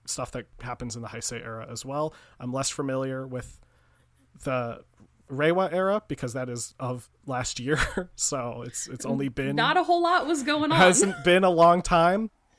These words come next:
Speaker 1: but, uh, yeah, so we'll, we'll get into the nitty-gritty of it. But, I mean, I, we kinda got into it already. So tokusatsu, special filming, is a genre that was really born from Toho's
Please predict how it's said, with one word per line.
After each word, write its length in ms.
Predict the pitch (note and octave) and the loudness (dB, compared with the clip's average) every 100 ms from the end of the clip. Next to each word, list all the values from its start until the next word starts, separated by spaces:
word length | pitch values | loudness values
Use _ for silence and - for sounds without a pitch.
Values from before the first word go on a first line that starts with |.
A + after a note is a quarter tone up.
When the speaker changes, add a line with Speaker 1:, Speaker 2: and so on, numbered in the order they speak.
| _ | _
Speaker 1:
but, 240 | - D#3 D3+ | 4 6 6
uh, 460 | D3 C#3+ C#3 C3+ C3 _ _ _ | 6 4 2 -2 -10 _ _ _
yeah, 180 | D#3 A2 - | -8 -8 -12
so 160 | - C#3+ | -12 -8
we'll, 160 | D#3 | -6
we'll 140 | D#3+ E3 | -4 0
get 160 | E3+ | 0
into 200 | C#3+ - | 0 -4
the 160 | B2 A#2+ B2+ | -6 -8 -8
nitty-gritty 600 | C3+ C3 A2+ A#2+ A#2+ A#2 | -6 -6 -8 -10 -8 -8
of 160 | A#2 B2 | -8 -8
it. 160 | C#3 - _ _ _ _ _ | -10 -12 _ _ _ _ _
But, 200 | G3 F#3+ | 6 8
I 60 | G3+ | 6
mean, 160 | G3+ - | 4 2
I, 140 | G3 - | 0 2
we 160 | G3+ | -2
kinda 240 | G#3 A#3 A3 | 4 6 6
got 200 | G3+ G3 | 6 4
into 240 | F#3+ E3 | 2 0
it 60 | C#3+ | 0
already. 340 | C#3 C#3+ A#2+ | 0 -2 -4
So 140 | A2+ D3 | -8 -6
tokusatsu, 760 | D#3 D3 - D3+ C#3+ D3+ C#3 | -6 -4 -2 -2 -2 -4 -4
special 340 | - C3+ - - | -4 -6 -6 -6
filming, 680 | D#3+ D3+ D3 C#3+ C#3 C3+ - | 0 2 2 -2 -4 -10 -14
is 280 | C3 B2 A2+ | -12 -10 -10
a 100 | C3 | -10
genre 360 | - D3+ D#3+ D#3 | -6 -2 -2 0
that 140 | D3 | -2
was 140 | C3 B2+ | -6 -8
really 160 | C#3+ C3 | -8 -6
born 460 | C#3 B2+ C3+ C#3 | -6 -4 -4 -6
from 480 | B2+ - C#3 B2+ A#2+ | -10 -8 -6 -6 -8
Toho's 680 | - C#3 B2+ C3 B2 A#2+ | -10 -10 -8 -8 -8 -10